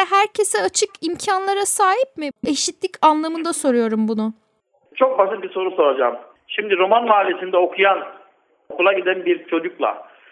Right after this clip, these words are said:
Speaker 2: koleje giden bir çocuk üniversite sınavına girdiğinde hangisi daha yüksek puan alır sizce?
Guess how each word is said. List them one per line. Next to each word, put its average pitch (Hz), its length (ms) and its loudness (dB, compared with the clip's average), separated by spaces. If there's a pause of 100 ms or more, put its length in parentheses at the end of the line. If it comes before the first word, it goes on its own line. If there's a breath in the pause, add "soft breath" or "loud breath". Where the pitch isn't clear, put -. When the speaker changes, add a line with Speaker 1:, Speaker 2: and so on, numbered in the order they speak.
(240 soft breath)
Speaker 2:
koleje 185 760 0
giden 175 280 0
bir 170 140 -2
çocuk 175 340 -2
üniversite 180 500 -2
sınavına 160 320 -2
girdiğinde 151 760 -2 (760)
hangisi 220 400 0
daha 170 140 4
yüksek 156 320 -6
puan 135 160 2
alır 127 240 -4
sizce? 143 440 -8